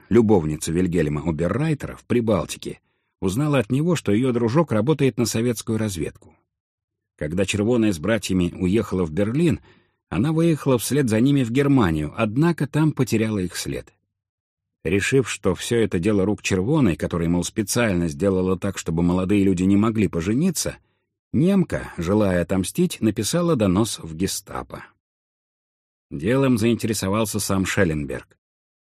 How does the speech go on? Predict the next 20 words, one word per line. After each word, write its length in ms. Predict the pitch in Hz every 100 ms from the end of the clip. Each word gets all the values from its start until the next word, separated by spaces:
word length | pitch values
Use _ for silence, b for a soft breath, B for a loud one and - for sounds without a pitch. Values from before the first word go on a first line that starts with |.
| _ -
По 60 |
его 320 | 85 85 131
указанию 680 | 127 - 95 104 156 107 71
контрразведка 760 | - 101 90 98 107 143 - 117
организовала 800 | 92 98 87 101 87 127 131 110
наблюдение 600 | 92 95 104 139 131 110
за 140 | 95
советскими 560 | - 92 135 - 113 113
представительствами 1120 | 113 - - 101 123 113 - 107 107 104 95
в 180 | 82
Берлине, 720 | 78 110 113 123 117 - - - _ _ _ _
и 100 | 123
вскоре 480 | 131 - - 156 151
Оберрейтер 720 | 120 101 90 87 139 135 120
был 220 | 87 113
зафиксирован, 720 | 90 82 82 - 151 151 143 127
когда 320 | 87 95 123
посетил 400 | 104 98 104 135
советское 560 | - 95 101 - 98 92
торгпредство. 800 | 87 80 - 71 - - 76